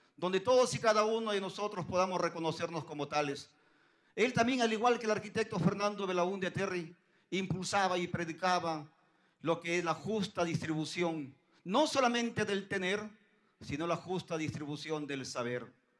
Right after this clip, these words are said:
Él también impulsaba lo que es la educación al encuentro del educando.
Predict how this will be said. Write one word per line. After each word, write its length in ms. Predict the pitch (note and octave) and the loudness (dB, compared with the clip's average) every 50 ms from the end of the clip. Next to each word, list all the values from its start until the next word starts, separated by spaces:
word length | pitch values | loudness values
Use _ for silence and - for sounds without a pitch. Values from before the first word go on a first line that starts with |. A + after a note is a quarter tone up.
| _ _ _ _ | _ _ _ _
Él 140 | - F#3+ A3+ | -2 0 2
también 360 | A3+ A#3 A#3+ B3+ B3+ B3 B3 | 4 4 4 4 2 2 2
impulsaba 540 | A#3 - A#3+ A3+ G3 - A#3+ B3+ B3+ B3 A#3+ | 0 0 -2 -2 2 4 6 6 8 8 8
lo 140 | A#3 A3+ A3+ | 6 6 4
que 220 | A#3 A3+ A#3+ C4 | 4 4 4 6
es 260 | C4 - - - - - - - _ - | 4 2 0 -4 -10 -16 -20 -20 _ 0
la 160 | F#3 G#3 A3 | 4 6 6
educación 600 | G#3+ A3 G#3+ A3 A3 G3 - - A#3 A#3+ A#3+ A#3+ | 6 6 4 4 2 2 2 4 6 6 6 6
al 140 | A3 G#3 G3+ | 4 2 2
encuentro 560 | G3+ G3+ - - G#3+ A3+ A3+ A3 - - G3 | 2 -2 0 2 2 2 2 2 -2 -4 -4
del 140 | F#3+ F#3+ F3+ | -2 -2 -2
educando. 580 | F3 E3+ D#3+ - E3 F3 F3+ F#3 E3+ D#3 D3 | -4 -4 -4 -2 0 0 0 -2 -4 -8 -10